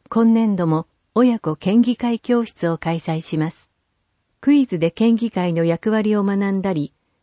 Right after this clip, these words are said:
議事堂を探検して実際に議員席に座ってみたり、親子で楽しく県議会を体験してみませんか？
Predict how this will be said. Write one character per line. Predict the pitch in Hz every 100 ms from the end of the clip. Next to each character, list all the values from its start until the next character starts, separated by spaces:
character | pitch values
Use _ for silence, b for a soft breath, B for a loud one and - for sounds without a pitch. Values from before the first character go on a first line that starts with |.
| -
議 | 185
事 | 180 233
堂 | 254 240 226
を | 220
探 | 214 214
検 | - 196 202
し | -
て | 185 - _
実 | - 190
際 | - 233 226
に | 220
議 | 196 220
員 | 269 277
席 | 208 185 160
に | 170
座 | - 185
っ |
て | - - 190
み | 185
た | 156
り、 | 139 - _ _ _ _ _ -
親 | 254 247
子 | 233 185
で | 190 -
楽 | 208 269
し | 285 -
く | 170
県 | - 208 208
議 | 214
会 | 170 156
を | 151
体 | - 180
験 | - 208 202
し |
て | 208
み | 190 185
ま | 190
せ | 196
ん | 160
か？ | - 196